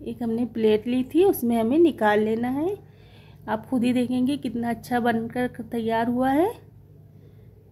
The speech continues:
आप इसे चावल से, रोटी से, जिससे भी खाएं बहुत ही मज़े का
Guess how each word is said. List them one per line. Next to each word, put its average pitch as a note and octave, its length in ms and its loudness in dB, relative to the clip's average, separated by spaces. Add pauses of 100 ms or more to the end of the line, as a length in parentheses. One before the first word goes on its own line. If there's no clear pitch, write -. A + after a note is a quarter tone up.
(140)
आप A3+ 180 -2
इसे B3 320 -2
चावल A3+ 440 2
से, A3+ 160 0
रोटी A3+ 300 2
से, A3+ 160 -4
जिससे A#3+ 380 -2
भी A#3 100 -2
खाएं A#3+ 240 -2
बहुत A3 240 0
ही A#3 80 -2
मज़े A3 300 2
का A3 240 0